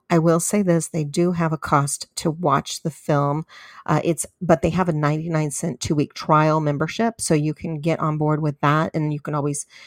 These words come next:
you know, cancel it if you want after two weeks. So it's not too bad. Even after the trial, it's four dollars per month. So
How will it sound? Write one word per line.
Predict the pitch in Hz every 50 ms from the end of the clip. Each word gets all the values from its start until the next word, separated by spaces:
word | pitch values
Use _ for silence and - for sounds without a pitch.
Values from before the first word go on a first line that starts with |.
| - - - _ _
you | - - 151
know, | 135 110
cancel | - - 165 147 139 - - 143
it | 139 135
if | 139 - -
you | 151
want | 147 143 139 139
after | 139 139 - - 139
two | - - 139
weeks. | 131 135 - - - - -
So | - - 160 135 123 - - - _ _ _ _
it's | - 175 151 - -
not | 175 160 - - -
too | - - 160
bad. | 147 160 147 147 147
Even | 156 165 160 180 175 160
after | - - 147 139 - - - - 160 151 151 147 147 147 147 151 143 -
the | 143 143 143 139
trial, | - - - 151 147 147 151 143 143 143 - _ _ - - - - - _ -
it's | - - - - - - _
four | - - 160 156
dollars | 143 143 139 143 143 139 139
per | - - - 143
month. | 143 139 135 131 127 -
So | - 147 147 143